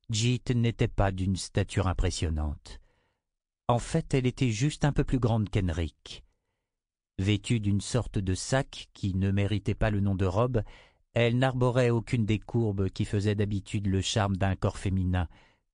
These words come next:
comme celui de la mère d'Henrik par exemple.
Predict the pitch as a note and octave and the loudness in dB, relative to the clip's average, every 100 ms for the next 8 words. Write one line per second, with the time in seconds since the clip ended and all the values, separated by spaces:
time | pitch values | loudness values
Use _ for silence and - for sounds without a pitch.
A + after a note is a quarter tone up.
0 | _ - F#2 F2 E2 G2+ F#2 F#2 F#2 F#2 | _ 2 2 2 0 -2 0 0 0 2
1 | F#2+ F#2 F#2 G#2 F#2+ G2+ - - F2 E2 | 2 0 0 0 2 0 -2 -4 -2 -2
2 | D#2+ E2 D#2+ D2+ - | -4 -4 -4 -4 -8